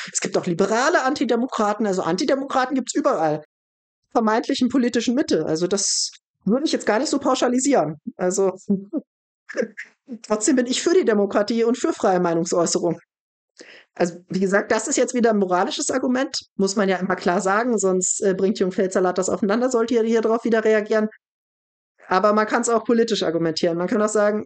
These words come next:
wenn die freie Meinungsäußerung eingeschränkt wird und Woke darüber entscheiden dürfen, was gesagt werden darf und was nicht, dann werden diese Einschränkungen auch uns treffen. Also sie werden die Position unseres Lagers verschlechtern. Das heißt, wir haben kein Interesse an einer Einschränkung der Meinungsfreiheit betrieben durch diese Leute.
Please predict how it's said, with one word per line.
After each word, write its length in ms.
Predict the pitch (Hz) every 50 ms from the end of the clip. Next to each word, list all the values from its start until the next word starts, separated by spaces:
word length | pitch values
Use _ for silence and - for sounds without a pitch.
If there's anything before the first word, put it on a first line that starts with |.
| - _ _ _ _ _
wenn 460 | - 190 185 185 214 220 226 233 233
die 100 | 226 220
freie 200 | 220 - 214 208
Meinungsäußerung 580 | 220 226 233 254 254 - - 233 233 - 233 220
eingeschränkt 580 | - 190 214 247 240 226 - - 175 170 175 196
wird 120 | 208 208
und 180 | - 214 214 214 - _
Woke 440 | 196 180 190 220 269 302 - 415
darüber 300 | 254 247 233 262 220 226
entscheiden 400 | 202 208 - - 226 226 233 233
dürfen, 300 | 214 202 185 180 - 185
was 180 | 196 202 202 202
gesagt 380 | - 214 190 202 214 - - -
werden 160 | 226 214 202
darf 200 | 208 196 202 202
und 120 | 208 196
was 180 | 196 180 180 -
nicht, 320 | 220 214 196 202 - - _ - _ _ _ _ _ _ _ _ _ _ _ _ _
dann 120 | - 180 175
werden 200 | 196 214 247 262
diese 180 | 262 254 220
Einschränkungen 480 | 202 214 269 - - 240 226 233 220 214
auch 140 | 208 208 208
uns 320 | - 233 269 302 - -
treffen. 320 | - - 247 269 262 269 226
Also 200 | 208 208 214 214
sie 140 | 208 208
werden 200 | 202 220 220 247
die 60 | 240 -
Position 440 | - 226 214 214 214 - 226 220 220 -
unseres 500 | 233 240 254 262 262 269 247 240 - -
Lagers 400 | 202 190 190 196 208 220 202 208
verschlechtern. 500 | - 196 - - 214 220 226 226 254 226
Das 140 | 208 202 208
heißt, 260 | 208 190 196 208 180
wir 240 | 190 247 254 233 226
haben 240 | 220 208 220 220 214
kein 220 | - 226 202 208
Interesse 520 | 226 196 202 214 185 196 202 208 - 254
an 80 | 214 202
einer 260 | - 196 190 190 170
Einschränkung 480 | 196 202 214 247 - - 220 208 - - -
der 80 | 190
Meinungsfreiheit 600 | 185 190 196 214 233 220 - - 226 208 202 202
betrieben 340 | 202 190 - - 220 214 208
durch 240 | 196 196 185 196 -
diese 240 | 208 202 190 190 185
Leute. 400 | 165 160 151 147 143 - 143